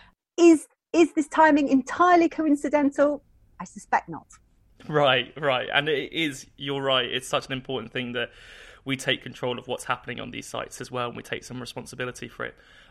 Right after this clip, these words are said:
Speaker 2: Go, uh, moving on to the actual name of Meta. Well, what is the metaverse?
Speaker 1: Yeah, that is the sort of billion dollar question, isn't it?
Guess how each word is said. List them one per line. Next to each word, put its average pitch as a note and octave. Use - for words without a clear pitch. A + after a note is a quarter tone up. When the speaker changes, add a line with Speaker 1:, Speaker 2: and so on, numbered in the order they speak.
Speaker 2:
Go, F#3+
uh, E3+
moving G3
on E3+
to D#3+
the D3+
actual D3+
name D3+
of B2+
Meta. C3+
Well, E3+
what E3+
is E3
the C#3+
metaverse? C#3+
Speaker 1:
Yeah, F#3
that A3+
is G3+
the E3+
sort E3+
of E3
billion F3
dollar D#3+
question, F#3+
isn't G3
it? F4